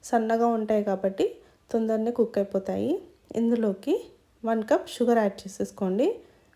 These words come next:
మీకు ఎక్కువ స్వీట్ కావాలనుకుంటే ఎక్కువ కూడా యాడ్ చేసుకోవచ్చు. వీటిని ఒక ఫైవ్ మినిట్స్ పాటు ఉంచేసారంటే, ఎక్కువసేపు కూడా ఉంచొద్దు, ఎక్కువసేపు ఉంచితే చాలా మెత్తగా అయిపోతాయి.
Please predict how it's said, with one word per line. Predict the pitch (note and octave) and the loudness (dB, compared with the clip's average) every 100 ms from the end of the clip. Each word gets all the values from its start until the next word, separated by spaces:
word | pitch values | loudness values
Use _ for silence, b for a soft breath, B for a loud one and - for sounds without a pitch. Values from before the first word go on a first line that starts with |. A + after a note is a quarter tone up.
| - | 0
మీకు | D4 D4 | 2 2
ఎక్కువ | C4 C4 | 0 0
స్వీట్ | C4 B3+ A#3 | 0 0 0
కావాలనుకుంటే | A3 G3+ G3 G3 G3 G3+ F4+ | 0 2 2 0 -4 0 2
ఎక్కువ | F#4+ - | 0 -2
కూడా | A3+ G#3 G#3+ | -2 0 0
యాడ్ | F#3+ F#3+ G3+ | -2 -4 -8
చేసుకోవచ్చు. | G3 - F#3+ F#3 - A4+ - B B B - | -6 -4 -4 -4 -2 -2 -4 B B B -2
వీటిని | C#4+ C#4 C4+ | 0 2 2
ఒక | G#4+ F4 | 0 0
ఫైవ్ | C#4 C4 A3+ | 0 2 2
మినిట్స్ | A3+ A3+ C4+ - | 2 0 -2 0
పాటు | B3+ G#3+ B3 | 2 6 6
ఉంచేసారంటే, | A3 A3 G#3+ G#3 G3 F#3+ F#3 C#4+ A#4+ B B B B B | 4 2 -2 -2 -2 -2 -2 0 0 B B B B B
ఎక్కువసేపు | A#3+ - C#4+ C#4 C4 | 0 4 4 4 4
కూడా | A#3 A#3+ | 4 4
ఉంచొద్దు, | G#3+ G#3 G3 F#3+ | 2 2 0 4
ఎక్కువసేపు | C4 B3+ B3 A#3+ B3 A#3+ | 2 4 0 0 -2 -2
ఉంచితే | G#3+ - D#4 G4+ - b b - | -2 -4 -4 -4 -6 b b -2
చాలా | B3 A#3 | 0 2
మెత్తగా | A3 G#3+ A3 A3 | 2 2 4 4
అయిపోతాయి. | G#3 G#3 F#3+ F#3+ G3 C#4 G4+ | 4 2 -2 0 0 0 -2